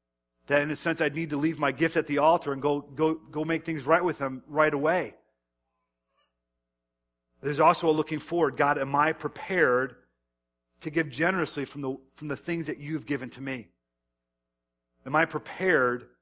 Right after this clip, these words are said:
to share, to help? God, am I prepared to treat people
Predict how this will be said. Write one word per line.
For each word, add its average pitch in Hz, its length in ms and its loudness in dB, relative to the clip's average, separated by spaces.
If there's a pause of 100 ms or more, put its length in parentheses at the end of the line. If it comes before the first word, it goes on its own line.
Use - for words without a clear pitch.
(1000)
to 120 80 -12
share, 156 600 0 (200)
to 123 100 -8
help? - 420 0 (1500)
God, 151 300 2 (160)
am 151 100 -4
I 165 80 4
prepared 165 440 0
to 143 80 -4
treat - 340 -8
people 180 520 -6